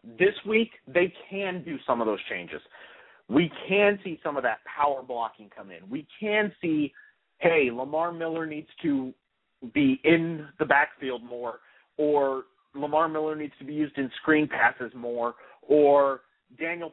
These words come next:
Thomas needs to be in there because he's the better pass blocker, and those kinds of things. You can see those things happen this week.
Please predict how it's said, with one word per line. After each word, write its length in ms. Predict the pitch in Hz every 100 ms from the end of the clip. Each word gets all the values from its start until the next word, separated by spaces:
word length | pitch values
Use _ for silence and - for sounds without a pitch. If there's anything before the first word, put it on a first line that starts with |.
| -
Thomas 280 | 160 160 156
needs 180 | 147 135
to 60 | 139
be 140 | 135
in 80 | 135
there 140 | 127 127
because 240 | 123 143
he's 180 | 151 131
the 80 | 135
better 220 | 139 135
pass 300 | - 143 143 _
blocker, 480 | 127 110 107 117 123 _ _ _ -
and 540 | 139 127 120 117 120 - _ _ _
those 260 | 143 170 175 -
kinds 200 | 139 -
of 60 | _
things. 160 | 90 _
You 240 | 143 160 180 - -
can 280 | 196 196 180
see 140 | - 135
those 180 | 113 98
things 200 | 117 101 -
happen 360 | 117 107 104
this 200 | 110 123
week. 280 | 127 107 90